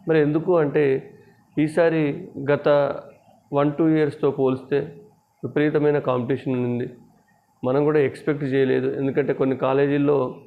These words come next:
సీట్లు అంటే బ్రాంచ్ కన్వర్షన్ కోసం తగ్గించారు. మరికొన్ని కాలేజీల్లో సీట్లు పెరుగుతాయని కూడా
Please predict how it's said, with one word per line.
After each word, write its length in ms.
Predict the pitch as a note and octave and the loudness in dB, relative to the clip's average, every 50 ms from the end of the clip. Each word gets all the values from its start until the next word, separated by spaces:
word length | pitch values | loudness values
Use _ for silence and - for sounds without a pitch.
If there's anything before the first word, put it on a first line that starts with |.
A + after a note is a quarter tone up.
| - _ _ _ _ _ _ | -20 _ _ _ _ _ _
సీట్లు 800 | _ _ - D#3+ D3+ D#3 D#3 - D#3+ D3+ C#3 C3+ C3 - - - - - - _ _ _ _ _ _ _ _ - | _ _ -2 -2 0 0 0 0 0 2 2 2 0 -2 -6 -12 -20 -20 -20 _ _ _ _ _ _ _ _ -8
అంటే 220 | C3 A#2+ C#3 C3 | -4 0 0 0
బ్రాంచ్ 460 | B2 A#2+ A#2 C3+ C#3 C#3+ D3 C#3+ - - | 0 0 0 2 2 2 0 -2 -2 -2
కన్వర్షన్ 460 | C#3 C#3 C3+ C#3 C3 - D#3 C#3+ C#3 | 0 2 0 0 -2 -2 -4 -4 -4
కోసం 280 | - D3 B2 - B2+ | -4 -6 -6 -6 -4
తగ్గించారు. 640 | B2 B2 A#2+ A#2 A#2 B2 B2 A2+ - B2 B2 - - - - - _ _ _ _ _ _ - | -2 -2 -2 0 -2 -4 -4 -4 -4 -6 -6 -6 -10 -16 -20 -20 _ _ _ _ _ _ -2
మరికొన్ని 420 | C#3+ D3 D#3 D3+ E3 D#3+ D#3+ D3+ | 0 0 2 2 2 0 0 2
కాలేజీల్లో 480 | D#3 D3+ C#3+ D3 D3 D3+ D3+ D3 D3 D3 | 2 2 2 4 2 2 2 0 -2 -2
సీట్లు 360 | - - D3 C#3+ D3+ D#3+ C#3+ | -2 -2 -2 -2 -2 -4 -4
పెరుగుతాయని 580 | - C#3 C3 C3+ C#3+ C#3 D3 D3+ D3 D3 C#3+ C#3 | -2 0 0 2 2 2 2 2 2 2 2 0
కూడా 360 | C#3+ C#3 C#3 C3+ A#2 A#2+ | 0 0 0 -2 -2 -6